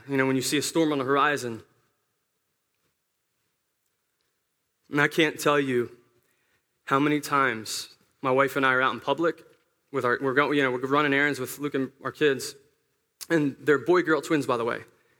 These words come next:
And someone will ask us, "Are they identical?" Somebody in this room has actually asked us, and, um, maybe some of you have thought it,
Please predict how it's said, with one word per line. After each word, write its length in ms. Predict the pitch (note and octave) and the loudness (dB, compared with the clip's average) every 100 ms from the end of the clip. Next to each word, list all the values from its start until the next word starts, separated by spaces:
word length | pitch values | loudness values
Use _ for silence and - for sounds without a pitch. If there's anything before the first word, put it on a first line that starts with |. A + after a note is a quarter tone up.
| - - | -12 -8
And 80 | |
someone 500 | A#2+ - E3+ F3 E3 | 0 2 2 2 2
will 120 | D3+ C#3+ | 2 2
ask 320 | C#3 C3+ C3+ | 0 0 -4
us, 320 | A2 - - _ _ _ _ _ _ _ _ _ _ _ _ _ _ _ | -6 -8 -14 _ _ _ _ _ _ _ _ _ _ _ _ _ _ _
"Are 80 | B2+ | -2
they 140 | D3 | 0
identical?" 480 | C#3 B2 C#3 D#3+ G#3 - _ _ _ _ _ _ _ _ _ _ _ _ _ _ _ _ _ _ - - _ _ - | 0 0 -2 -2 -4 -6 _ _ _ _ _ _ _ _ _ _ _ _ _ _ _ _ _ _ -20 -20 _ _ -10
Somebody 500 | C#3+ - F#3+ G3 F3 | -2 2 2 2 2
in 100 | E3+ | 2
this 200 | D#3+ - | 0 2
room 160 | F3+ D#3+ | 2 2
has 120 | C#3+ | 2
actually 300 | C#3+ - D3 | 0 2 2
asked 260 | F#3 G#3 D#3+ | 2 0 0
us, 360 | B2 - - - | 0 -2 -8 -2
and, 240 | C#3+ C3 C3 | 0 0 -4
um, 200 | - D3 | -4 0
maybe 200 | D#3 G3 | 2 2
some 160 | G3+ G#3+ | 2 2
of 80 | G#3 | 4
you 80 | G#3 | 2
have 100 | G3+ | 2
thought 220 | - F3+ | 0 2
it, 140 | C3 | 0